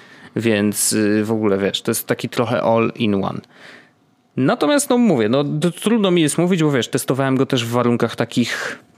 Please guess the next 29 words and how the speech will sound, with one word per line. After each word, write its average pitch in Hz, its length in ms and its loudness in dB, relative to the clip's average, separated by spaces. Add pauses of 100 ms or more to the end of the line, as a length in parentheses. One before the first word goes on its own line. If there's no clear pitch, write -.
(140)
dość 117 500 -2
głośnych, 151 420 0
no 120 60 -2
bo 110 100 -2
tam 101 200 -2
w - 60 -10
sali, 104 460 0 (420)
y, 104 220 2
gadałem 110 380 2
do 110 80 4
niego, 117 400 2
mogłem 110 300 2
sobie 113 200 -2
założyć 107 460 -2
słuchawki - 580 -4
i - 40 0
słyszeć 117 440 -2
cały 107 160 -2
czas - 200 -6
to, 107 140 -2
co - 180 -2
mówię, 107 500 0 (440)
mm, 104 480 0
ale 123 300 0
naprawdę 147 680 0
muszę 147 220 0
powiedzieć, 123 500 -2
że 120 200 0
kurczę, 147 840 -2